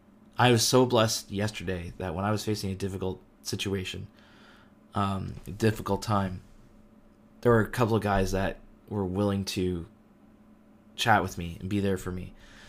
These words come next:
And not only were they there to just chat and be there with me, they were willing to call out some stuff that, that some, like,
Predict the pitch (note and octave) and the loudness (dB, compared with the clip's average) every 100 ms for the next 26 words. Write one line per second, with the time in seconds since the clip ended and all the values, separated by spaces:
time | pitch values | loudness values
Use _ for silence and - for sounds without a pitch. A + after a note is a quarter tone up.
0 | - - - - A2+ G#2+ G2 F2 - A2 | -20 -20 -16 -2 0 2 -2 -4 0 2
1 | G2 B2 A#2+ G#2+ G#2+ G2+ G2 G2 - - | 4 4 4 4 4 4 4 2 -2 -2
2 | G2+ G2+ - F2+ G2 - - F#2 F#2+ - | 0 0 -4 -6 -4 -4 -4 -2 -2 -6
3 | F#2 E2+ G2 F2+ F2+ - F2+ - - - | -10 -4 -2 -2 -4 -8 -12 -12 -20 -20
4 | - - - _ - _ _ - _ - | -20 -20 -20 _ -20 _ _ -20 _ -20
5 | - - - A#2 D#3 F3+ E3+ B2 G#2 A2 | -20 -16 0 4 6 6 4 4 2 4
6 | G2 G2 F#2+ - E2+ - C2+ - - - | 4 4 0 -4 -8 -6 -8 -12 -20 -20
7 | - - - - - G#2+ F2 - - - | -20 -20 -20 -20 -6 -4 -2 -6 -10 -10
8 | - - A2+ G2+ - F#2 - G#2+ F#2 - | -12 -4 -4 -4 -8 -12 -6 -4 -6 -10